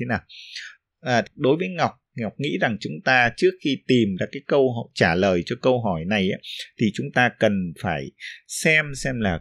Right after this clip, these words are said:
cái mục tiêu của các bạn đến với blog là để làm gì. À, phần lớn chúng ta khi mà nghĩ đến việc xây dựng một blog, tức, tức là chúng ta muốn, à, trực tiếp để chúng ta viết,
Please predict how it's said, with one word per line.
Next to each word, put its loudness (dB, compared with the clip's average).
cái -2
mục 4
tiêu 6
của 2
các -2
bạn 0
đến 0
với 0
blog 6
là 0
để 0
làm -4
gì. 0
À, 0
phần -2
lớn 0
chúng -6
ta 4
khi -2
mà -2
nghĩ -2
đến -4
việc 2
xây 0
dựng -2
một -4
blog, 2
tức, -6
tức -4
là -4
chúng -8
ta -2
muốn, 0
à, 4
trực -4
tiếp 2
để 0
chúng -6
ta 2
viết, 2